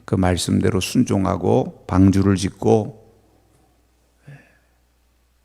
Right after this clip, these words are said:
심판의 때를 피할 준비를 한 사람들은 구원받지만,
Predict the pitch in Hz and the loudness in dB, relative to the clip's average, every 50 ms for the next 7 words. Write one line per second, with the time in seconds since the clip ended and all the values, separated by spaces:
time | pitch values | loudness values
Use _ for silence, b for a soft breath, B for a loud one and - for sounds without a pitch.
0 | _ _ _ _ _ _ _ _ - - - 113 107 95 - 107 104 104 98 - | _ _ _ _ _ _ _ _ -12 -6 -2 -2 2 4 4 4 4 2 -2 -2
1 | - 104 101 95 98 98 95 92 87 - - - - - 120 110 98 90 - - | -2 -2 -2 0 0 -2 -2 -4 -6 -6 -4 2 2 4 4 4 2 0 -2 -4
2 | - 101 107 107 104 113 107 107 101 101 98 92 - 95 92 90 87 85 90 98 | -2 0 0 4 4 4 6 6 6 6 4 4 2 0 0 0 0 0 0 0
3 | 101 101 - - 87 87 87 80 76 82 82 - - - - - 71 87 90 95 | 0 0 0 0 -2 0 -2 -4 -6 -8 -10 -10 -12 -12 -10 -8 -8 -8 -8 -8
4 | 95 | -10